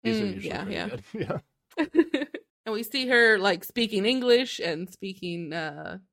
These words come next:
Speaker 2: Chinese and
Speaker 1: Yeah.
Speaker 2: Yeah.
Speaker 1: And then the hosts speculate, like, oh, she probably knows Hindi or at least one of the languages native to India, too.
Speaker 2: Yeah.
Speaker 1: So she potentially knows, like, four or five plus languages, some-, something insane.
Speaker 2: Yeah.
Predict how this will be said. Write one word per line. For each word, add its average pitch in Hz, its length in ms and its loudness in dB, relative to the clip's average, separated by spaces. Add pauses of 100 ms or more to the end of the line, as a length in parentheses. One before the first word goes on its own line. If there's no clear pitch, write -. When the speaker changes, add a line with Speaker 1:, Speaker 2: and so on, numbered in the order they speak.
(120)
Speaker 2:
Chinese 196 560 -4
and 151 440 -10
Speaker 1:
Yeah. 90 260 -8 (600)
Speaker 2:
Yeah. - 160 -16
Speaker 1:
And 120 140 -2
then 123 80 0
the 117 100 2
hosts 123 220 -2
speculate, 107 440 -4
like, 92 220 -10
oh, 92 100 -6
she - 120 -14
probably 95 340 -12
knows 82 220 -12
Hindi 95 760 -10 (120)
or 92 240 -8
at 98 80 -14
least 95 260 -16
one 87 240 -14
of 87 160 -14
the 87 340 -12 (300)
languages 92 560 -14
native 87 300 -14
to - 200 -16
India, 92 520 -14 (400)
too. - 160 -14
Speaker 2:
Yeah. - 260 -8
Speaker 1:
So 190 80 -6
she 175 240 -14 (640)
potentially 160 420 -2
knows, 98 240 -12
like, 82 240 -12
four 87 220 -10
or 85 60 -12
five 85 440 -14 (240)
plus - 320 -14
languages, 90 500 -14
some-, - 300 -14
something 123 300 -12
insane. 87 320 -14
Speaker 2:
Yeah. - 140 -14